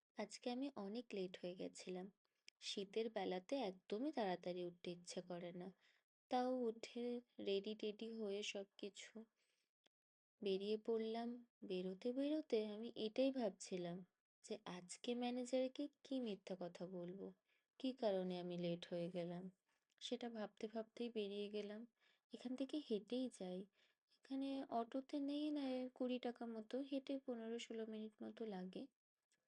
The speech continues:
এখান থেকে হেঁটেই আমি ট্রেন ধরি। আর এই দিদির ব্যাগটা দেখো কতটা লম্বা। আমি পৌঁছে গেলাম স্টেশনে। এক নম্বর প্ল্যাটফর্মে দেখি ট্রেন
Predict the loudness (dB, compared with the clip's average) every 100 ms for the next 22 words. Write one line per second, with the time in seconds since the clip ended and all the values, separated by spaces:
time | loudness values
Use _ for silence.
0 | -6 -2 0 0 0 2 2 2 2 2
1 | 0 -4 -4 -4 -4 -6 -6 -8 -12 _
2 | _ -8 -4 -2 -2 -2 -2 -2 0 -2
3 | -4 -2 -2 -2 -4 -6 -8 -10 -6 -4
4 | -2 -2 0 0 0 0 -4 -8 _ _
5 | _ _ _ _ _ -16 -16 _ -2 -2
6 | 2 0 2 0 2 2 0 -2 -4 -4
7 | 0 0 0 -2 -4 _ _ _ -10 -8
8 | -4 -4 0 0 0 -2 -2 -6 -6 -4
9 | -2 -2 -2 -4 -4 -2 0